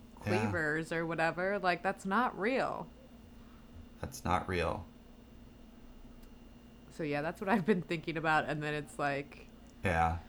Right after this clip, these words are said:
Speaker 1: And then, of
Speaker 2: Whew.
Speaker 1: course, I did my Mondo Monday.
Speaker 2: Oh, hell yeah.
Speaker 1: Which was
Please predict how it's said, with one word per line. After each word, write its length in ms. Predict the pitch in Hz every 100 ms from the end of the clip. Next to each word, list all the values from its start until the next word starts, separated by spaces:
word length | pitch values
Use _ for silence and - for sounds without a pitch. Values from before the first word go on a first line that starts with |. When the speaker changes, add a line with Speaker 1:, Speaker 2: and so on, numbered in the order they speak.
| - - - - -
Speaker 1:
And 200 | 101 107
then, 100 | 110
of 100 | 110
Speaker 2:
Whew. 60 | -
Speaker 1:
course, 220 | 98 92
I 80 | 92
did 260 | 87 90 92
my 120 | 87
Mondo 380 | 87 87 87 85
Monday. 640 | 82 80 82 82 82 85 - - - - - 208
Speaker 2:
Oh, 100 | 196
hell 220 | 190 160
yeah. 220 | - 175 - - - - - - - - - -
Speaker 1:
Which 220 | 87 -
was 340 | 87 80 -